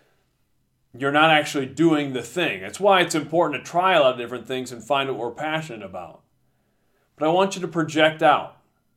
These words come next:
a goal and then think about what's it really take? What's it really cost to get there and to live in that goal, to live in that dream we have?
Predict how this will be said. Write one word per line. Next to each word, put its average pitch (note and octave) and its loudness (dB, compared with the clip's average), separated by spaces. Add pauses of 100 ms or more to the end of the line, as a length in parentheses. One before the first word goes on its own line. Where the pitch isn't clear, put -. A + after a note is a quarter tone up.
(180)
a C3 -4
goal D3 0 (760)
and C#3+ -6
then D#3 -2
think F#3 2
about D#3+ 4 (200)
what's F3+ 4
it F#3+ 0
really G3 2
take? - -2 (560)
What's C#3+ 0
it E3 4
really F3+ 6
cost F3+ -2
to D#3 -2
get D#3+ 0
there F3 2
and D3+ -6
to C#3+ -4
live D3+ 2
in D#3+ -2
that D3 -2
goal, B2 -2 (240)
to D#3 0
live D#3+ 2
in E3 0
that D#3 0
dream C3+ -6
we B2+ -4
have? G#2 -8